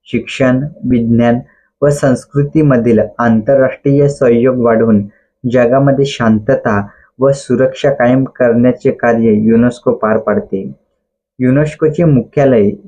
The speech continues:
पॅरिस येथे असून जगभरात पन्नास पेक्षा अधिक कार्यालये आहेत.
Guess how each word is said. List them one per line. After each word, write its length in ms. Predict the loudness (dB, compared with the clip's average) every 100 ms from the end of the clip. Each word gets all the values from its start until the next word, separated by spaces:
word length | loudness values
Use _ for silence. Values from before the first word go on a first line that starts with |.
| _
पॅरिस 340 | 0 2 0 0
येथे 300 | -4 0 -2
असून 340 | -2 0 0 0 -6 _ _ _ -4
जगभरात 460 | 0 0 0 0 -2 -4
पन्नास 360 | 0 0 0 -2
पेक्षा 320 | -4 -2 0
अधिक 320 | 0 -2 -4
कार्यालये 600 | 0 2 2 2 2 2 0
आहेत. 340 | -2 -2 -2